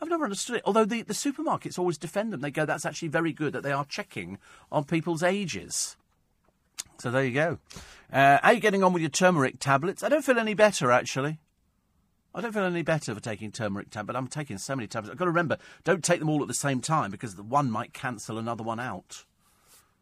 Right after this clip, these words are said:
This morning, luckily, I did, I did remember to actually take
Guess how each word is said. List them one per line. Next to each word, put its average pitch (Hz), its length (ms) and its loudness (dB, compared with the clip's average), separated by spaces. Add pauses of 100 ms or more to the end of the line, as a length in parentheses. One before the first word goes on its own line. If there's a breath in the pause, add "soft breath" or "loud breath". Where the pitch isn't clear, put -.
(400 soft breath)
This 107 200 -6
morning, 123 340 0
luckily, 110 300 -6
I 92 60 -10
did, 95 340 -14
I 107 40 -14
did 101 220 -12
remember 107 380 -6
to 98 100 -12
actually 101 220 -14
take - 420 -12